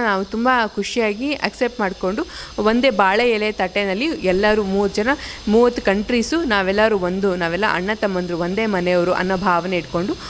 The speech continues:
ಊಟ ಮಾಡಿದ್ವಿ. So ಅದಾದ ನಂತರ ಸ್ವಲ್ಪ ಪಾರ್ಟಿ ಇತ್ತು. ಆ, ನೆಕ್ಸ್ಟ್ ಡೇ ಮತ್ತೆ ಕಾಂಪಿಟೇಷನ್ ಇತ್ತು. ರಿವರ್ ಕ್ರೂಸ್‌ಗೆ ಹೋದ್ವಿ, ಇನ್ನೊಂದು ಸ್ಥಳಕ್ಕೆ ಹೋದ್ವಿ. ರಿವರ್ ಕ್ರೂಸ್ ಅಂದರೆ, ಆ, ರಿವರ್ ಕ್ರೂಸಲ್ಲಿ ನಮಗೆ ಆ ಊಟವನ್ನು ಅರೇಂಜ್ ಮಾಡಿದ್ರು. ಅಲ್ಲಿ ಅವತ್ತು ಮೇಯರ್ ಬರಬೇಕಾಗಿತ್ತು,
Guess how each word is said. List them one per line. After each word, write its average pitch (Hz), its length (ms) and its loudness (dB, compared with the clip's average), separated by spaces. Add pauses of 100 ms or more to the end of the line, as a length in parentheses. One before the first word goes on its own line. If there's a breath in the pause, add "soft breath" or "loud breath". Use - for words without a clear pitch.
(160 loud breath)
ಊಟ 214 220 4
ಮಾಡಿದ್ವಿ. 165 500 0 (280 loud breath)
So 330 60 4 (100)
ಅದಾದ 190 400 4
ನಂತರ 185 480 -2
ಸ್ವಲ್ಪ 208 300 -2
ಪಾರ್ಟಿ 190 420 0
ಇತ್ತು. 180 360 -2 (420 loud breath)
ಆ, 233 200 4
ನೆಕ್ಸ್ಟ್ 247 340 0
ಡೇ 233 100 2
ಮತ್ತೆ 226 300 0
ಕಾಂಪಿಟೇಷನ್ 202 640 0
ಇತ್ತು. 285 260 0
ರಿವರ್ 220 300 4
ಕ್ರೂಸ್‌ಗೆ 208 380 0
ಹೋದ್ವಿ, 190 420 0 (380 loud breath)
ಇನ್ನೊಂದು 208 380 4
ಸ್ಥಳಕ್ಕೆ 196 420 2
ಹೋದ್ವಿ. 208 320 2
ರಿವರ್ 214 300 4
ಕ್ರೂಸ್ 214 280 0
ಅಂದರೆ, 202 380 2
ಆ, 202 560 0
ರಿವರ್ 214 300 4
ಕ್ರೂಸಲ್ಲಿ 214 640 2
ನಮಗೆ 190 560 2
ಆ 175 340 0
ಊಟವನ್ನು 226 420 2
ಅರೇಂಜ್ 185 320 0
ಮಾಡಿದ್ರು. 202 340 0
ಅಲ್ಲಿ 214 280 2
ಅವತ್ತು 196 280 0
ಮೇಯರ್ 208 360 2
ಬರಬೇಕಾಗಿತ್ತು, 175 680 -2